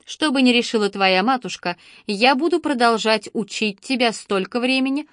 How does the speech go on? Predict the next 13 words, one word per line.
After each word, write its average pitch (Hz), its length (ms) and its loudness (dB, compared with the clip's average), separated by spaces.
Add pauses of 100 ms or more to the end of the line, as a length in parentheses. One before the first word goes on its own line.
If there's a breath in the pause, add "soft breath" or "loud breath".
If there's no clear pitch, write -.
сколько 226 460 -2
захочешь», 175 600 -6
сказал 175 560 -4
он. 170 260 -10 (480 soft breath)
Казалось, 294 540 0
луч 254 220 -2
света 277 400 -2
протянулся 226 800 -2
от 202 280 -4
его 190 320 -2
сердца 202 500 -6
к - 80 -14
моему. 170 520 -6